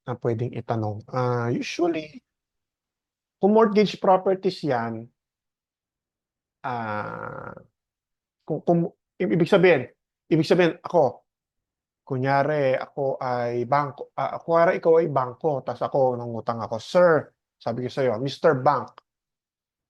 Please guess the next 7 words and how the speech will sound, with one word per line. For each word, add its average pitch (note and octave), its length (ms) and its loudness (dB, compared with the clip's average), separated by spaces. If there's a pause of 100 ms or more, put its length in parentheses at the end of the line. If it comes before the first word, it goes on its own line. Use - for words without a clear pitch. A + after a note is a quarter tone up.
(280)
ah, - 400 -14
pwede D#3+ 240 4
bang E3 160 0
umutang D3 480 -4 (240)
ng A#2+ 240 -10
one D3 240 2
million?" A#2 320 -4